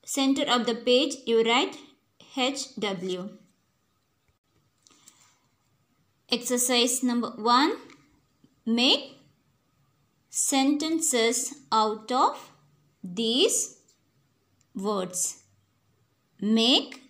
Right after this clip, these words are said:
sentences out of these words. Number one, A double P A P P L E,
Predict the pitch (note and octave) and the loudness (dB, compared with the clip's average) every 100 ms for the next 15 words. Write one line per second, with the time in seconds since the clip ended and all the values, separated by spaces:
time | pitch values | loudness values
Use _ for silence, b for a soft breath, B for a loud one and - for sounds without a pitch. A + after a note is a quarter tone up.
0 | _ _ _ _ - - - B3 A#3+ B3+ | _ _ _ _ -2 0 2 2 2 0
1 | C#4 C#4 C4+ - A3 C4 - - - _ | 2 2 2 0 2 2 0 -4 -10 _
2 | _ _ - A3+ A3 A3 B3+ C4 C#5 - | _ _ 2 2 2 -2 2 4 4 0
3 | - _ _ _ _ F#3 F3+ A3 A#3 F4 | -18 _ _ _ _ -12 -4 -2 2 2
4 | - - - _ _ _ _ _ _ _ | 2 -2 -8 _ _ _ _ _ _ _
5 | _ - G3 A3 F#3 E3+ - - _ _ | _ -10 -2 -2 -2 -2 -4 -4 _ _
6 | _ _ _ _ _ _ _ _ _ _ | _ _ _ _ _ _ _ _ _ _
7 | _ _ _ _ _ _ b b b b | _ _ _ _ _ _ b b b b
8 | b b _ _ A#3+ A#3 A3+ G#3 F3 A#3+ | b b _ _ -2 0 2 0 0 4
9 | B3+ - - - _ _ _ _ _ A#3 | 4 2 -2 -20 _ _ _ _ _ 2
10 | B3 B3+ E4+ - - _ _ _ - G3+ | 6 6 4 -2 -18 _ _ _ -4 0
11 | B3 A#3 C#4+ C#4+ - - A3+ A3 C4+ - | 2 2 -2 -4 -8 -4 -2 -2 -4 -8
12 | - - A3+ A3 A3+ - - - B3+ G#3 | -14 -2 0 2 0 -4 -10 -2 0 0
13 | - - | -4 -14